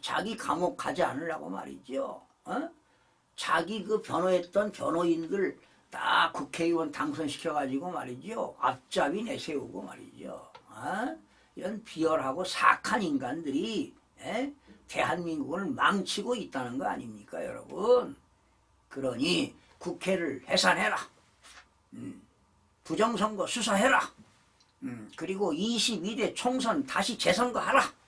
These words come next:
이렇게 계속 국민들이 외쳐야 되는 겁니다. 뭐 탄핵을 인용해라, 기각해라, 석방해라 이게 문제가 아니라 계속 국민들이, 에, 저항권 운동을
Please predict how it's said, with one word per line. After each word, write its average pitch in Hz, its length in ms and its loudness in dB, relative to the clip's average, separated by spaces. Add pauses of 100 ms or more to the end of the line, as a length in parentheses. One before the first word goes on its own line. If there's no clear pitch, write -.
(260)
이렇게 247 380 0
계속 277 680 8
국민들이 185 680 4 (460)
외쳐야 151 580 4
되는 143 260 -2
겁니다. - 600 -6
뭐 - 240 -2
탄핵을 254 560 -2
인용해라, 220 640 0
기각해라, 233 720 -2 (160)
석방해라 247 600 2
이게 202 360 2
문제가 196 440 0
아니라 247 420 4 (240)
계속 208 800 8
국민들이, 254 800 2 (400)
에, - 60 -8 (960)
저항권 190 560 8
운동을 175 720 0